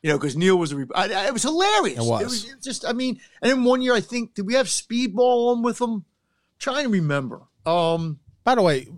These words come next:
Speaker 2: we should point out, Mike Silsky wrote a great column about Speedy and the
Speaker 1: Yes, he
Speaker 2: Hall of
Speaker 1: did.
Speaker 2: Fame.
Speaker 1: Yeah, he
Speaker 2: So
Speaker 1: did.
Speaker 2: please give a shot to read it. So
Speaker 1: Yeah.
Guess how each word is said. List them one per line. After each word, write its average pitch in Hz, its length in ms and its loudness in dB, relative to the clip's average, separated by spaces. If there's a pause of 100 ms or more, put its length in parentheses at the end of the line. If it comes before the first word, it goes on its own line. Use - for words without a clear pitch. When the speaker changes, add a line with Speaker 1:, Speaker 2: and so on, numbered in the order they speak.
(140)
Speaker 2:
we 190 100 -2
should 170 160 0
point 180 200 2
out, 117 180 -4
Mike 175 160 0
Silsky 143 420 0
wrote 107 140 0
a 107 40 -4
great 107 200 -2
column 107 240 0
about 101 180 -2
Speedy 107 460 -2
and 95 120 -6
the 175 60 2
Speaker 1:
Yes, 113 120 2
he 104 60 4
Speaker 2:
Hall 185 80 -2
of 294 80 2
Speaker 1:
did. 254 80 2
Speaker 2:
Fame. 175 140 -8 (160)
Speaker 1:
Yeah, 170 120 -8
he 220 40 0
Speaker 2:
So 214 120 2
Speaker 1:
did. 254 280 -4
Speaker 2:
please 131 260 -2
give 113 140 -4
a 107 60 -2
shot 104 320 -2
to 104 60 -6
read 95 260 -6
it. - 240 -14
So - 320 -10 (100)
Speaker 1:
Yeah. 240 240 0